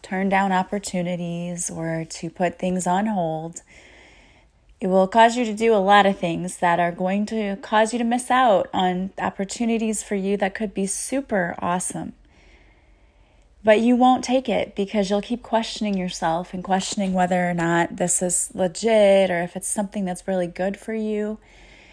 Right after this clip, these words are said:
And I get that. I've been there. I've been there a lot.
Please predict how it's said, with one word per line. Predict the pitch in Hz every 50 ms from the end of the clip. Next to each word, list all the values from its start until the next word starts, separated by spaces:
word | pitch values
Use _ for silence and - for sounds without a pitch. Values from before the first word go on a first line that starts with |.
| - _ _ -
And | - 202
I | 233 294 294
get | 277 262 262 262
that. | - 156 147 - - - -
I've | 208 226 226 196 190
been | 208 202 196
there. | 175 - 82 - - 196 - _ -
I've | - -
been | 269 269
there | 254 240 208 196
a | 170
lot. | 165 180 95 - - - -